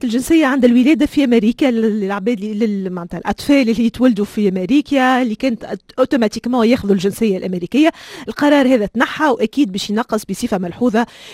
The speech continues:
في عدد المواطنين الأمريكيين، ودونك الستركتور ديموغرافيك والامتيازات الكلها باش تتبدل أكيد.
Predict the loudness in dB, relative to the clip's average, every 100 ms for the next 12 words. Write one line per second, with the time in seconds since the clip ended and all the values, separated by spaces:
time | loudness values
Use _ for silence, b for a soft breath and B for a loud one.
0 | B -6 -2 0 -2 -6 -4 -6 -6 -10
1 | -8 -6 -6 -8 -8 -10 -12 -10 -6 -4
2 | -4 -6 B B -18 -18 -12 -6 -6 -6
3 | -6 -6 -6 -4 -4 -6 -10 -12 -12 -10
4 | -10 -4 -4 -2 -4 -4 -4 -4 -4 -4
5 | -6 -6 -4 -2 -2 -4 -6 0 2 2
6 | 0 0 0 0 0 -2 -6 -6 -8 -10
7 | -8 -8 -6 -10 -10 -10